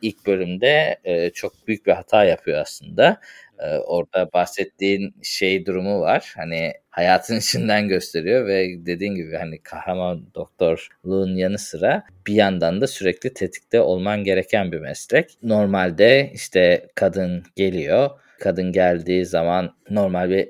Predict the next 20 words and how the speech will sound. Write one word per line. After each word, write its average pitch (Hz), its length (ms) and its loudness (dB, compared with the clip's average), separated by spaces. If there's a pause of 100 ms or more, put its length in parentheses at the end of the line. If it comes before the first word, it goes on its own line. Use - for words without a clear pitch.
hasta - 380 -2
gibi 82 240 -6
geliyor 113 580 -2
ve 110 280 4
klasik - 500 0
işte - 280 2
o 95 260 4
N 92 180 0
H 95 220 -4
S'in 117 220 -6
caydırma 95 500 0
<laughs> - 120 -14
politikası - 560 -2
vardır. 82 400 -2
Yani 90 400 -4 (540)
eğer 95 100 6
senin 104 360 0
hasta 107 460 0
olmadığını 104 960 0
düşünüyorsa, 120 800 -2